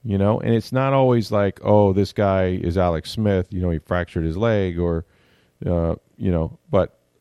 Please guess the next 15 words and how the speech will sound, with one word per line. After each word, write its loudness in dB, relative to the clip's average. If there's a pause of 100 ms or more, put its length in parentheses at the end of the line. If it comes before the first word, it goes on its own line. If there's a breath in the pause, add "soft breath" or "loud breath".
(120)
Steve -2
Young 0
was 0
knocked -2
out 0
of -2
the -4
game -4
because -4
of -8
concussion. -6
So -4
was -2
Joe -2
Montana. -4